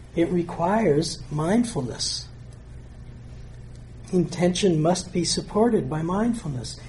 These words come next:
Intention is supported by right effort. Intention is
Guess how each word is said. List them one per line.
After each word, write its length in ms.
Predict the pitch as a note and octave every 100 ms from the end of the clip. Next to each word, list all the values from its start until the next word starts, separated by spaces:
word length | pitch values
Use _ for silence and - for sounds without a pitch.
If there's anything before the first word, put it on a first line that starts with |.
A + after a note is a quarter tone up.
| -
Intention 720 | F3 D#3+ F#3+ G3+ G3+ G3 F3+ - -
is 140 | E3+ D#3+
supported 920 | - E3+ - - A3 C4 A#3+ C3 - - -
by 560 | D#3 D#3+ D#3+ E3 D#3+ D#3+ - - -
right 400 | D#3+ E3+ E3+ E3 -
effort. 560 | B3 - E3 - - - - - - - - - - - - - -
Intention 680 | F3 E3 - F3+ F3+ - E3+
is 340 | E3 - -